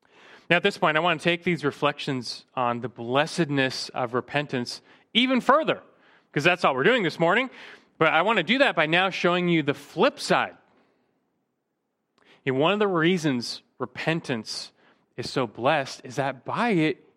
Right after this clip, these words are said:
you avoid the curses that come with unrepentance. Right? You know, one of the ways to gain appreciation for something is to consider the alternative.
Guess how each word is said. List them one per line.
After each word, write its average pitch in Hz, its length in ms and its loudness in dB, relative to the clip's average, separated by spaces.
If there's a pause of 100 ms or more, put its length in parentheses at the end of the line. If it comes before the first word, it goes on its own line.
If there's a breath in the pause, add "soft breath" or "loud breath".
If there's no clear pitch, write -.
you 160 160 0
avoid 170 560 0
the 170 80 2
curses 175 720 0
that 170 160 0
come 170 300 0
with 240 260 -2
unrepentance. 156 880 -2 (720 soft breath)
Right? 202 60 4
You 240 80 2
know, 208 100 2
one 190 160 2
of 240 40 0
the 196 80 2
ways 202 240 2
to 151 60 2
gain 160 260 2
appreciation 165 720 -2
for 143 140 -2
something 160 420 -2
is 131 140 -4
to - 80 -14
consider 139 520 -2
the 123 140 0
alternative. 127 560 -2